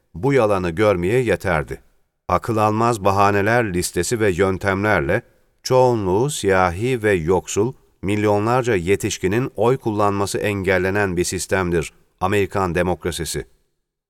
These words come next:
George Monbiot, bu enkazı kaldırmak. İstenir ki tütün ve alkollü içki şirketlerinin halk sağlığı konusunda, petrol şirketlerinin iklim konusunda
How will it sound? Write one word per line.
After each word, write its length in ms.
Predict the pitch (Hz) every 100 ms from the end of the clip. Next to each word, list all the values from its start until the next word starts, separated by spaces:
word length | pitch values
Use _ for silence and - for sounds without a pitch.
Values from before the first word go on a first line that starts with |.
| _
George 340 | - 104 117 123 -
Monbiot, 640 | 98 104 101 92 73 64 - _ _ _
bu 180 | 104 123
enkazı 540 | 110 95 95 92 104
kaldırmak. 720 | - 90 80 76 69 - - _ _ _ _ -
İstenir 500 | 107 - 117 127 143
ki 360 | - 139 139 _ -
tütün 380 | 120 - 139
ve 220 | 123 123 - -
alkollü 540 | 98 98 110 110 117
içki 340 | - 113 -
şirketlerinin 840 | 131 113 98 98 - 98 87 117 143
halk 340 | - 101 117 -
sağlığı 440 | 110 101 92 98
konusunda, 640 | - 87 80 - 73 90 - _ _ _ -
petrol 380 | 95 - 120
şirketlerinin 840 | 143 127 113 110 - 110 104 117 127 -
iklim 340 | 110 117 135
konusunda 640 | 131 101 95 98 92 110